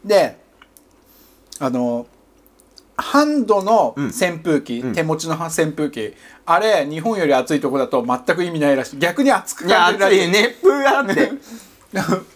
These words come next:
Speaker 1: 送られるか-、
Speaker 2: うん。
Speaker 1: 風が、もう体温より暑いから、
Speaker 2: うん。
Speaker 1: もう意味ない。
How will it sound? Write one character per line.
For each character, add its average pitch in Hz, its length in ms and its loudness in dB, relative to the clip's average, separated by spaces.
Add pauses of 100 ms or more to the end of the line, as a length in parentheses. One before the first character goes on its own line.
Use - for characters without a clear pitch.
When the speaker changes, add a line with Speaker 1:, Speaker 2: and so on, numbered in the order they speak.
(520)
Speaker 1:
送 247 240 2
ら 277 120 6
れ 269 120 -2
る 254 420 2
か-、 175 80 -10
Speaker 2:
う 160 40 2
ん。 - 180 -2 (220)
Speaker 1:
風 208 320 0
が、 220 340 4 (240)
も 196 460 2
う - 20 -20
体 190 240 4
温 143 120 -2
よ 127 100 -4
り 123 80 -2
暑 123 220 -4
い 117 60 -6
か - 120 -10
ら、 139 200 0 (1000)
Speaker 2:
う - 40 -12
ん。 - 40 -2
Speaker 1:
も 147 60 0
う 165 40 -6
意 165 80 -2
味 143 140 -2
な 123 140 -6
い。 110 40 -14